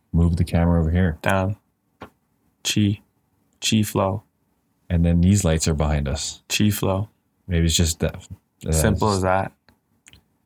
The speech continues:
Speaker 2: And
Speaker 1: and
Speaker 2: then
Speaker 1: then
Speaker 2: those,
Speaker 1: maybe we
Speaker 2: and
Speaker 1: just
Speaker 2: then
Speaker 1: add two more lights here.
Speaker 2: Yeah. And
Speaker 1: But
Speaker 2: even just move them. That's what I'm starting to realize is it doesn't even have to be,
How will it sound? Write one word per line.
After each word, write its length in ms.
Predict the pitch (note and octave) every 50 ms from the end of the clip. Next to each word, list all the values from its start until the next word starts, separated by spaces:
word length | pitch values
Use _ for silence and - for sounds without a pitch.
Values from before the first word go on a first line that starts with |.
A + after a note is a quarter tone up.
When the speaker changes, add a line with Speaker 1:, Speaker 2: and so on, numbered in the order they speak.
| _ -
Speaker 2:
And 120 | G2+ G2+
Speaker 1:
and 0 |
Speaker 2:
then 100 | F#2+ G2
Speaker 1:
then 80 | G#2+ G#2+
Speaker 2:
those, 140 | G#2+ G#2 G2+
Speaker 1:
maybe 100 | G#2 G#2
we 40 | G#2
Speaker 2:
and 40 | G#2
Speaker 1:
just 120 | G#2+ G#2 G#2+
Speaker 2:
then 100 | G#2 G2
Speaker 1:
add 180 | F#2+ F#2+ F2
two 140 | - - F#2
more 180 | E2+ E2+ F2 D2+
lights 280 | C#2+ D2 C#2+ - -
here. 260 | - E2 C2+ C#2+ - - _ _ _ _ _ _
Speaker 2:
Yeah. 520 | A#2+ A#2+ B2+ C3 B2+ B2 A2+ G#2 - - - - _ _ _ _ _ _ _ _ _ _
And 80 | C#3 D3+
Speaker 1:
But 60 | E3+
Speaker 2:
even 160 | F3 E3+ F#3 F3+
just 180 | F#3+ E3+ D3+
move 340 | C#3+ C#3 D3 E3 F3+ E3 C3+
them. 260 | B2 E2+ - - - - _ _ _ _ _ _ _ _ _ _ _ _ _ _ _ _ _
That's 200 | D#3+ E3 D3+ -
what 100 | F#3 E3+
I'm 100 | D#3 C3+
starting 300 | - - D#3+ D3+ C#3+ C3
to 100 | A#2 A#2+
realize 420 | A#2 B2 C#3 C#3+ C#3 A#2+ A2+ A#2 A#2
is 120 | A2 G2+
it 160 | G3 C4 C#4 - _ _ _ _ _ _ _ _ _ -
doesn't 240 | C#3 D3 D3 D#3 E3
even 180 | D#3 C#3+ C3+
have 280 | A#2 A#2+ A#2+ A#2+ - -
to 80 | - A#2+
be, 440 | G#2+ A#2+ A#2 A#2 A2+ A2 G#2+ A#2+